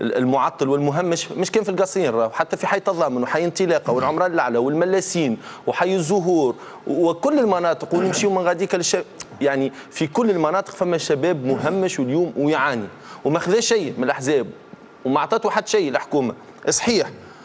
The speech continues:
والناس هذه اليوم بودي وانا مؤمن فعلا بقضيتهم، ونتمنى انهم اليوم يواصلوا في حراكهم الاجتماعي السلمي اللي يكفلوا اليوم القانون والدستور. هاي الثوره اش عملت اليوم؟ على الاقل على المستوى السياسي، انك اليوم تخرج تحتج وتتكلم وتعبر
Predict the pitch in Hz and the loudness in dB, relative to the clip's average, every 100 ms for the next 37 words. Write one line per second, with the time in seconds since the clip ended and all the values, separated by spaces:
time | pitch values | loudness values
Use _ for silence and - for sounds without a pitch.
0 | - - - - 127 151 190 160 147 185 | -20 -20 -20 -6 -2 2 0 2 2 2
1 | 208 156 175 214 208 - - - 123 120 | 2 2 2 0 0 -10 -20 -12 -4 0
2 | 190 226 120 101 - - - - - - | 2 2 0 -6 -10 -14 -20 -20 -20 -20
3 | - 117 147 185 190 262 185 117 - - | -6 0 2 4 4 2 0 -4 -2 0
4 | 156 127 113 - 127 131 185 180 165 165 | 0 0 -2 -2 -2 2 0 0 0 0
5 | 170 190 190 170 151 139 180 139 165 175 | 0 0 2 0 2 2 2 2 0 -2
6 | 135 - 107 147 156 120 - - 117 135 | -4 -2 0 0 0 -4 -4 -4 0 0
7 | 113 - 240 240 - - 175 220 - - | 0 0 0 0 -2 -2 2 0 -2 -2
8 | 131 185 185 - 160 175 147 143 - 143 | 0 2 0 0 0 0 -2 -2 0 0
9 | 160 185 - 139 120 120 120 110 110 123 | 2 0 2 0 0 0 0 -2 0 0
10 | 101 113 135 151 143 151 151 139 131 147 | 0 0 0 0 0 0 0 0 0 2
11 | 131 - - - - - 156 170 170 160 | 2 -2 -12 -16 -6 -2 0 2 0 2
12 | 233 147 117 180 - 220 147 120 156 - | 0 0 0 -2 0 -2 0 -4 -4 -2
13 | 214 147 131 135 139 220 247 | 0 0 0 2 0 2 0